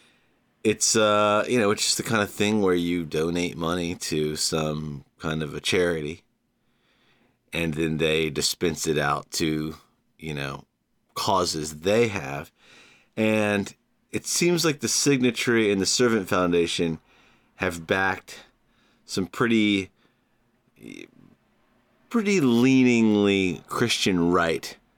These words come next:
movements, including some anti-abortion things and, uh,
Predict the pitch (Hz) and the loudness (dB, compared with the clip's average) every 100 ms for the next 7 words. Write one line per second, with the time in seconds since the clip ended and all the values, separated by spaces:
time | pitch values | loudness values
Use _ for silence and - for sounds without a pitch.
0 | _ - 87 95 87 73 71 67 - - | _ -8 0 2 2 0 -6 -6 -6 -6
1 | - _ _ _ _ _ _ _ - 110 | -8 _ _ _ _ _ _ _ -6 -6
2 | - 151 156 135 123 117 110 110 - 101 | 0 2 4 4 2 2 4 2 2 2
3 | 95 98 101 98 - 101 92 98 95 92 | 2 4 4 2 0 -2 0 2 2 2
4 | 90 90 - - _ - 90 85 82 78 | -2 -4 -6 -8 _ -6 -4 -2 -4 -4
5 | 82 78 78 76 | -2 0 -2 -4